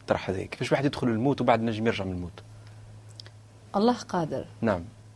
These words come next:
Speaker 2: وإحنا نؤمن أن المسيح هو
Speaker 1: مهم.
Speaker 2: الله.
Speaker 1: نعم.
Speaker 2: لو أنه إنسان عادي، أي صحيح نقول لك أنا إنسان عادي،
Speaker 1: نعم.
Speaker 2: مستحيل بشر يعملوا هذا.
Speaker 1: مهم.
Speaker 2: لكن الله
Speaker 1: نعم.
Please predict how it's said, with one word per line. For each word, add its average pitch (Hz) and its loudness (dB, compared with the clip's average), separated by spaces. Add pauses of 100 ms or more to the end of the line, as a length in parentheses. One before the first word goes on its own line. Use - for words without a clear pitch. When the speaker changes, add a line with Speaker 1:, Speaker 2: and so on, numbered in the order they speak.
Speaker 2:
وإحنا 175 -2
نؤمن 196 0
أن 180 -2
المسيح 175 -2
هو 190 4
Speaker 1:
مهم. 185 8
Speaker 2:
الله. 156 6 (180)
Speaker 1:
نعم. 95 2 (440)
Speaker 2:
لو 165 8
أنه 214 12
إنسان 190 8
عادي، 220 8
أي 160 2
صحيح - 0
نقول 160 -4
لك 160 -4
أنا 160 0
إنسان 165 -2
عادي، 190 2 (220)
Speaker 1:
نعم. 110 4
Speaker 2:
مستحيل 170 2 (100)
بشر 165 0
يعملوا 151 0
هذا. 160 -2
Speaker 1:
مهم. - 0 (360)
Speaker 2:
لكن 165 2 (160)
الله 202 10 (160)
Speaker 1:
نعم. 92 4